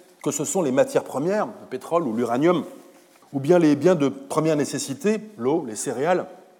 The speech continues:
qui commandent et ont toujours commandé les grandes manœuvres géopolitiques, nous avons peut-être quelques difficultés à admettre que les Portugais allaient chercher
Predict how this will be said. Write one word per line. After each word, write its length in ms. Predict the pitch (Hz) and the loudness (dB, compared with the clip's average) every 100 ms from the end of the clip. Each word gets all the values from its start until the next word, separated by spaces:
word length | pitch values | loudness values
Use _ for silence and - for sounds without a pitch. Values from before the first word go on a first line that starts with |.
| _ | _
qui 140 | - 120 | -10 -2
commandent 520 | 143 160 220 220 214 - - | 0 2 2 2 0 -4 -4
et 80 | 131 | -2
ont 100 | 120 | -2
toujours 380 | 175 151 175 | -2 -2 -2
commandé 500 | - 151 147 151 190 190 - - _ | -2 -2 -2 2 2 2 -8 -20 _
les 120 | 113 | -4
grandes 280 | 127 131 160 | 0 0 0
manœuvres 460 | 147 147 156 120 104 - - - - | -2 2 2 2 -4 -14 -20 -20 -16
géopolitiques, 1080 | 113 123 147 - 117 113 - 214 220 - - | -4 0 0 0 -2 -2 0 0 -2 -10 -8
nous 160 | 156 170 | -2 0
avons 160 | 170 | 2
peut-être 420 | 226 185 247 254 - | 0 2 2 2 -2
quelques 240 | 190 196 | -4 -2
difficultés 640 | 170 160 165 160 147 240 170 | -4 -4 -6 -6 -2 0 2
à 80 | |
admettre 460 | 131 120 147 190 - | 2 0 -2 -2 -2
que 80 | 175 | -2
les 140 | 147 | 0
Portugais 580 | 135 - - 120 131 170 - - - _ | 0 -4 -4 -2 0 0 -4 -20 -20 _
allaient 200 | 123 131 | -4 -4
chercher 500 | 127 123 - 156 180 | -4 -8 -6 -4 -4